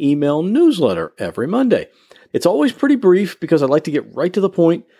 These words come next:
and sometimes there's some cool stuff in the newsletter that doesn't make it to the podcast, so you really should get that too. You can get that from my website. I've been doing computer repair since nineteen ninety-nine, so around eighteen years,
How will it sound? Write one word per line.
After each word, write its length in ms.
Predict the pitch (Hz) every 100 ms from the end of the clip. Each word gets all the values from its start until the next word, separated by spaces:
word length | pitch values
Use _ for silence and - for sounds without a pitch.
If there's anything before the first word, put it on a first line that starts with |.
| _ -
and 240 | 143 139
sometimes 280 | 131 254 294
there's 140 | 285
some 140 | - 185
cool 240 | - 233
stuff 340 | 208 - 208 -
in 200 | 202 185
the 80 |
newsletter 600 | 131 196 302 202 156 160 165
that 120 | 160
doesn't 240 | 185 185
make 160 | 175 175
it 80 | 180
to 80 |
the 100 | 160
podcast, 720 | 165 - 202 220 190 113 69 -
so 100 | 127
you 120 | 127
really 160 | 170 233
should 200 | - 151
get 160 | 175
that 240 | 175 143 -
too. 180 | - 147
You 160 | 101
can 60 | 160
get 140 | 185
that 140 | 185 175
from 140 | 156
my 120 | 139
website. 680 | 123 151 185 180 - 80 - _ _ _ _ _ _ _ -
I've 100 | 170
been 80 | 233
doing 160 | 269
computer 320 | 226 185 233
repair 340 | 208 185 190 196
since 280 | 185 135 -
nineteen 480 | 139 170 - 180
ninety-nine, 680 | 156 147 156 147 120 107 110
so 380 | 107 123 113 107
around 320 | 113 185 247
eighteen 380 | 214 175 156 123
years, 400 | 110 107 117 -